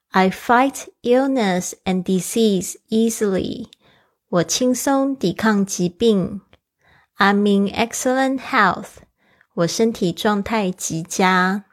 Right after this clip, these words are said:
My body fights off viruses with ease. 我的身体轻松击退病毒。I feel fit and healthy. 我感到强壮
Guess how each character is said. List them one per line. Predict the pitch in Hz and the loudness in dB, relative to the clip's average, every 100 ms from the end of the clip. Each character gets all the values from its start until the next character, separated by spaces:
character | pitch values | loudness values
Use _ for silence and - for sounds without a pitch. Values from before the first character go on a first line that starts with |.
| _ _ _ _ _ _ | _ _ _ _ _ _
My | 202 190 | 0 2
body | 190 220 240 254 311 302 | 2 2 2 0 -4 -6
fights | 302 - 214 202 214 220 - - | -8 -4 0 0 -2 -6 -6 0
off | 233 190 - - _ _ _ _ - | 2 2 -2 -12 _ _ _ _ -4
viruses | - 214 254 226 - 185 175 175 - - | 2 4 4 2 0 -2 0 -2 -8 -12
with | - 185 - | -4 -4 -4
ease. | - 226 214 185 - - - _ _ _ _ | -4 0 0 0 -4 -10 -12 _ _ _ _
我 | 190 | 0
的 | 170 | 0
身 | 175 - 226 240 | 0 2 2 0
体 | - 185 - - - | -4 -4 -4 -8 -8
轻 | - 247 | -4 -2
松 | 247 277 277 | -2 -2 -2
击 | 277 185 190 | -2 -2 0
退 | 247 226 | 4 2
病 | 220 240 202 | 4 0 0
毒。 | 196 180 165 165 170 190 - _ _ _ _ _ _ _ _ _ | 0 0 2 2 0 -4 -10 _ _ _ _ _ _ _ _ _
I | 202 190 190 | 0 2 0
feel | - 220 220 226 240 | 2 4 6 4 0
fit | - - 254 214 - - - - | -4 2 4 4 0 -10 -16 -6
and | 196 175 | -4 -4
healthy. | 165 - 269 294 - 196 175 214 - _ _ | -4 -2 -2 -2 -2 -2 -2 -8 -18 _ _
我 | 185 196 | -4 -2
感 | 202 185 190 | -2 -4 0
到 | 220 208 185 - | 4 4 2 -4
强 | - - 180 196 | -10 -6 -4 -4
壮 | - 247 208 | 0 0 0